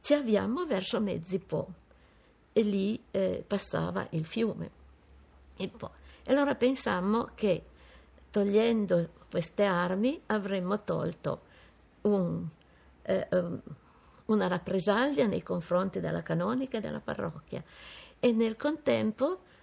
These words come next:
avremmo tolto delle armi che potevano, avrebbero potuto uccidere, no?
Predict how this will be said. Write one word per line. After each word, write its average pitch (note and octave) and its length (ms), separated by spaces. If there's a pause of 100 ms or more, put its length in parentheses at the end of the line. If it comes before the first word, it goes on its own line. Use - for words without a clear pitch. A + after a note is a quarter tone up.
avremmo G#3+ 600
tolto G3+ 420
delle F#3+ 260
armi E3+ 460 (720)
che F#3+ 340 (300)
potevano, F#3 640
avrebbero F3 500
potuto E3 460
uccidere, D#3 680 (120)
no? - 180